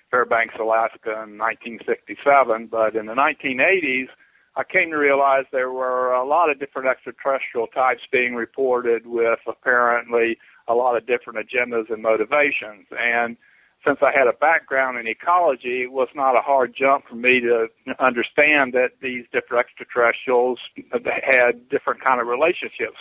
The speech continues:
between themselves and between us, just like animals and plants, you know, in the ecological field have interrelationships. So I was already doing exopolitics until the word got coined, apparently, or brought out in the open by Alfred Weber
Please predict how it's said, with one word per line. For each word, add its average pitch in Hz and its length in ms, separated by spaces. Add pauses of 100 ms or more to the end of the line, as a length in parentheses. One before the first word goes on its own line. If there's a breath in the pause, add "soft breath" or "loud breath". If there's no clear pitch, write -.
(140)
between 123 400
themselves 117 640
and 110 120
between 120 400
us, 143 320
just 120 200
like 120 200
animals 117 440
and 113 140
plants, 127 420 (200)
you 135 100
know, 117 140
in 117 80
the 123 60
ecological 127 760
field 120 340
have 120 180
interrelationships. 113 1200
So 135 260 (480 soft breath)
I 135 120
was 139 120
already 180 340
doing 143 220
exopolitics 127 1000
until 123 720
the 123 140
word 139 340
got 123 240
coined, 123 500
apparently, 123 680
or 117 120
brought 123 260
out 123 220
in 107 60
the 110 120
open 120 460
by 113 460
Alfred 127 380
Weber 117 500